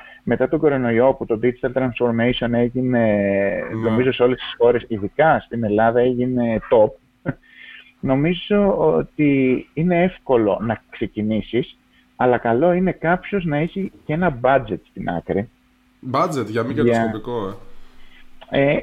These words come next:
Speaker 1: καλό είναι με την έννοια ότι επειδή υπάρχουν και έξοδα, υπάρχουν και, μπορεί να υπάρξουν και έξοδα, π.χ. που μπορεί να μην είναι, τώρα δεν μου έρχεται κάτι στο μυαλό,
Speaker 2: Ναι.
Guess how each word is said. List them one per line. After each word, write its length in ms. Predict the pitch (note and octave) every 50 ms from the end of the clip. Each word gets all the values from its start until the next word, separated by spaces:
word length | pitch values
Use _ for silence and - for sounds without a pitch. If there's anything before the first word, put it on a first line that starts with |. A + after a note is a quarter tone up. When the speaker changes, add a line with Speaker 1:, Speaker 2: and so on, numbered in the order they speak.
| - -
Speaker 1:
καλό 280 | - C#3+ B2 C#3 D#3+ F#3
είναι 180 | G3+ G3+ G#3+
με 140 | G3+ F#3+ F3+
την 200 | F3+ D3+ D3 D3+
έννοια 220 | E3+ F3+ F#3+ G3
ότι 220 | F#3+ F#3+ - D#3+ D3
επειδή 280 | C#3+ - C#3 B2+ D#3+
υπάρχουν 640 | F3+ F#3 - F3 F3 E3+ E3+ - F3 F3 F3+ F3 -
και 140 | - F3 E3
έξοδα, 920 | D3+ C#3+ C#3+ D3 D3 - - - D3 C#3+ C3+ C#3 D3 D3 D3 C#3+ C#3+ C#3+
υπάρχουν 560 | D3 C#3+ - D3+ D#3 D#3 D#3 - E3+ F3+ - -
και, 260 | E3 - - - - -
μπορεί 240 | - D#3 D3+ D#3+ E3+
να 60 | F#3+
υπάρξουν 380 | F#3 F3 - F#3 F#3+ - G3 F#3
και 100 | - F3
έξοδα, 340 | E3+ F3 - F#3 E3+ F#3 F3+
π.χ. 220 | - D#3+ - - F#3 E3
που 100 | - E3+
μπορεί 200 | E3 D#3+ D#3+ D#3+
να 80 | F3 F3
μην 120 | F3+ F#3
είναι, 140 | F#3 F3 D#3
τώρα 200 | - D#3+ D#3+ E3
δεν 100 | E3 F3
μου 60 | F3 F3+
έρχεται 220 | F3+ - D3 -
κάτι 180 | - G#2 G2 -
στο 120 | - A2+
μυαλό, 400 | G#2+ G#2 G2 F#2 F2+ F2+ F2+ F#2
Speaker 2:
Ναι. 60 | -